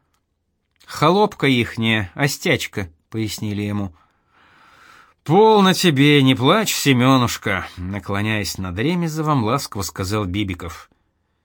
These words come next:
«Книг твоих еще довольно осталось.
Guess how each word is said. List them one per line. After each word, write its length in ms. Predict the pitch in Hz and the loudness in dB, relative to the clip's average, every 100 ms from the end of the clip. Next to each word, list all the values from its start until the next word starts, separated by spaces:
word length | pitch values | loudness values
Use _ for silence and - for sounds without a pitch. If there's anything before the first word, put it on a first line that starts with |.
| _ | _
«Книг 340 | - 139 240 - | -6 0 0 0
твоих 380 | 123 117 101 110 | 0 2 0 -2
еще 260 | 95 104 | -4 -4
довольно 640 | 95 98 143 185 180 170 | -4 0 0 0 0 0
осталось. 720 | 165 - 160 151 143 139 - | 0 -2 0 2 0 -2 -8